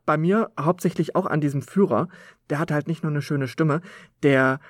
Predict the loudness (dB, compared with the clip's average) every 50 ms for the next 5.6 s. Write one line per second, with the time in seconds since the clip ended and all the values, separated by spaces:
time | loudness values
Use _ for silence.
0 | -20 -20 _ _ -2 0 0 0 0 -2 -2 0 0 0 0 -2 -4 -6 -4 -4
1 | -2 0 0 0 0 2 2 0 0 -2 -4 -8 -6 -4 -2 0 0 0 0 -2
2 | -4 -4 -4 -2 -2 0 0 -2 -4 -6 -8 -10 -2 0 2 2 2 0 -2 -4
3 | -4 -4 -4 -2 -2 -2 -4 -4 -6 -4 -4 -4 -6 -2 0 2 4 4 2 2
4 | -2 -4 -4 -4 -4 -4 -4 -4 -4 -4 -6 -6 -10 -14 -20 -20 -20 -20 _ _
5 | 0 2 4 4 4 2 2 0 -2 -4 -10